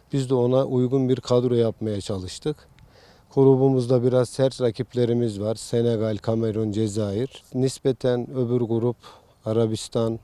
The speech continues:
Azerbaycan, Fas ve İran biraz daha şey görünüyor. Tabii kağıt üzerinde böyle görünüyor. Ha, bu maçların başlamasına az bir süre kala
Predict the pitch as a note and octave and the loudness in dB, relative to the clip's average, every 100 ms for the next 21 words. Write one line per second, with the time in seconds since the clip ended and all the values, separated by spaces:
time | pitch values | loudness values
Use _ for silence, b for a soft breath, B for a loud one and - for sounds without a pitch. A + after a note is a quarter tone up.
0 | _ - A2 A#2+ A#2+ B2 A#2 A#2 G#2+ B2+ | _ -6 2 6 10 8 8 4 4 4
1 | B2+ A#2+ - B2 A#2 - A#2+ B2 B2 - | 4 2 4 4 4 2 2 4 2 -4
2 | - B2 A#2 A#2 C3 D#3 - - B2 A#2 | -2 4 6 6 2 0 -2 2 6 4
3 | G#2+ A2+ G#2+ - G#2+ G2 G2 F#2+ D#3 C#3 | 4 2 2 2 0 0 -2 0 2 4
4 | - D3 C#3+ C3 B2 A2+ A2 G#2 G#2 G2+ | 8 10 10 8 6 6 4 4 2 2
5 | G2 G2 F#2 F#2+ B2 D#3+ B B B B | 0 -2 -4 -4 -4 -6 B B B B
6 | - C3+ B2 B2+ E3 E3+ D3+ C3 C3+ - | -6 -4 -2 6 8 8 8 8 8 8
7 | D#3 D3+ C#3+ C#3 - D3 C#3+ C#3 - C#3+ | 8 10 8 6 6 4 6 4 4 8
8 | C#3 C#3 C#3 C3 - C3 B2 C3 C3 E3 | 8 8 4 2 4 4 4 6 6 4